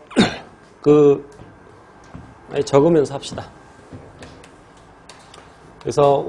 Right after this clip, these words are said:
호흡, 덧붙여 호흡 운동입니다. 호흡 운동의 조절 중추. 호흡 운동할 때 대뇌 관여할까요, 안 할까요?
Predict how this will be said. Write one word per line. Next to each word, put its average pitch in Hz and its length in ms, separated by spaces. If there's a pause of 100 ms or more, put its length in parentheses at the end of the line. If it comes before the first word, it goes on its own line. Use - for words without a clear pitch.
호흡, 202 460
덧붙여 147 340
호흡 220 340
운동입니다. 135 540
호흡 190 400
운동의 180 680 (300)
조절 147 400
중추. 120 720 (3000)
호흡 226 240
운동할 214 380
때 202 120
대뇌 175 420
관여할까요, 165 720
안 143 80
할까요? 156 520